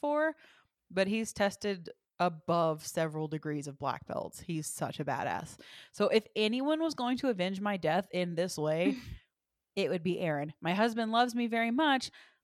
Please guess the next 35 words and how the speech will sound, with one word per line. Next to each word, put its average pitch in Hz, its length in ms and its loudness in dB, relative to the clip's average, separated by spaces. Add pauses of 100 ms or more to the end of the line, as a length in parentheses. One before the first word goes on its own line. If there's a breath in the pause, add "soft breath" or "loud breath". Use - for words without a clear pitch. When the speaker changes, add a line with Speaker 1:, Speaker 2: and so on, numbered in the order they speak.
(220)
Speaker 1:
but 170 140 2
he's 170 220 2
not 170 200 0
that 160 140 2
kind 156 200 0
of 151 80 0
a 151 60 2
badass, 165 580 4
you 165 80 -2
know? 302 260 8 (240)
Speaker 2:
<laughs> - 240 -8
Speaker 1:
Aaron 233 380 2 (100)
is. 175 580 -2 (100)
<laughs> 254 220 8
So 202 520 6 (500 loud breath)
we 196 100 4
were 196 100 6
talking 190 400 0
about 202 240 -2
that 220 140 0
a 233 80 -4
little 254 260 -4
bit, 269 320 -2
and 208 260 -2 (160)
Aaron 220 260 4
actually 185 300 -2
said, 180 340 0
"But 175 160 2
I 190 140 4
wouldn't 202 360 -2
leave 180 320 -4
carnage, 165 760 -6
like, 170 280 -4
innocent 175 460 -2
carnage. 135 720 -6